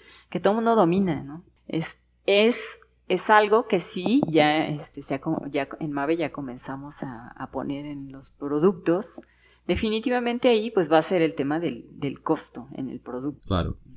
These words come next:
Speaker 2: claro.
Speaker 1: La, el trabajo de electrónica, el, pues, ya son detalles más de manufactura y tema de, pues, que sean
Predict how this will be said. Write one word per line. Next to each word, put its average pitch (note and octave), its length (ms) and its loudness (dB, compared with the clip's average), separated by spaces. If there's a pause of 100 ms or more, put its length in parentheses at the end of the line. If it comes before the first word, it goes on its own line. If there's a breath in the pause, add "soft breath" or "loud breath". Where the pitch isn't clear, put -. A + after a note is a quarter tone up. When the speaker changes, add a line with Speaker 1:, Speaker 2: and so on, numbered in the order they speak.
(140)
Speaker 2:
claro. D#2+ 300 -6 (260)
Speaker 1:
La, C#3 200 -4
el B2+ 140 -12
trabajo C#3 380 2
de C#3+ 80 0
electrónica, D3 1120 -2
el, C3 100 -18 (840)
pues, G#3+ 260 0 (480)
ya F#3 200 6
son F#3+ 180 0
detalles F3 420 6
más D#3 280 0
de D#3 160 2
manufactura D3+ 1000 0
y C3+ 260 -2
tema B2+ 320 -8
de, A#2+ 640 -18
pues, B2+ 180 -12
que C#3 80 -6
sean C3+ 400 -4